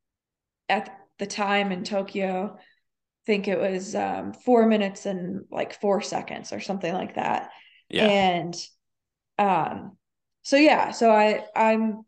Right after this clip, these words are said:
Speaker 1: you know, you're, you're sitting there on the pontoon after the start for four minutes and four seconds, just watching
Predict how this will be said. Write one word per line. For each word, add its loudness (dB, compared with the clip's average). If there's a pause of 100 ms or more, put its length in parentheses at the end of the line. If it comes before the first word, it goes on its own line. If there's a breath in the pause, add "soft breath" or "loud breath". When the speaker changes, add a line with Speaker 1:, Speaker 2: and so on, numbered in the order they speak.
(180)
Speaker 1:
you -4
know, 0
you're, -4
you're -10
sitting 2
there 2
on -2
the -6
pontoon -4 (400)
after -2
the -6
start -2
for -8 (500)
four 6
minutes 0
and -8
four -2
seconds, -6
just -8
watching -6